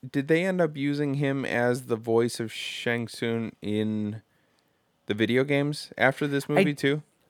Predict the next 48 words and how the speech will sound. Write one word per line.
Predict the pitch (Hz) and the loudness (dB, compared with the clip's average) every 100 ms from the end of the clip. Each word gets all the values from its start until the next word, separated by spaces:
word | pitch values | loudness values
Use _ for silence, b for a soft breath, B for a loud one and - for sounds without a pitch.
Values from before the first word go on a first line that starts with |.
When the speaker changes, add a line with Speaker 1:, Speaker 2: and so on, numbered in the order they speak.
| _ _ _ _ | _ _ _ _
Speaker 2:
I'm, | - 190 180 | 4 4 8
I | 160 | 6
wanna | 151 143 147 294 | 6 4 4 4
say | 294 302 262 | 4 4 6
no, | 160 139 156 294 285 | 6 6 6 6 4
but | 180 | 4
I | 160 | 4
could | - 185 160 | 4 2 4
be | 160 | 4
wrong | 139 120 - | 2 -2 -6
on | 123 | -8
that. | 123 - _ | -10 -12 _
I'm | - 160 | 2 6
not | 160 170 180 - | 8 8 8 6
as | 160 156 151 | 6 6 8
well | 156 151 | 6 6
versed | 139 139 135 - | 4 4 2 -2
with | 139 | -6
the | 139 | -2
video | 135 139 143 | 0 2 2
games | 143 147 143 | 2 -2 0
as | 139 | 2
of | 135 | 2
Speaker 1:
Okay. | 101 | 2
Speaker 2:
late. | 127 151 - B B B B | 0 -2 -6 B B B B
I | 156 | 4
know | 170 185 | 10 10
Mortal | 180 165 170 | 10 10 8
Kombat | 165 156 156 - - | 8 6 6 4 0
X | 131 - 185 | -2 0 2
was | 170 | 4
incredible | 175 190 185 190 220 | 4 8 8 8 6
'cause | 220 160 143 | 6 4 6
I | 135 | 6
own | 139 143 | 4 0
that | 127 143 | 2 2
and | 175 160 | 0 0
played | 160 165 | 0 2
through | 180 185 | 4 2
it, | |
and | 175 | 2
it | 127 | -2
was | 120 | -6
fucking | - 143 139 139 | -6 -8 -4 -2
fantastic. | 123 120 139 139 - 120 | -2 0 2 2 2 0
Speaker 1:
Mm-hmm. | 113 120 B | -4 -6 B
Speaker 2:
I | 196 | 6
also | 269 349 - 214 160 | 10 10 12 12 12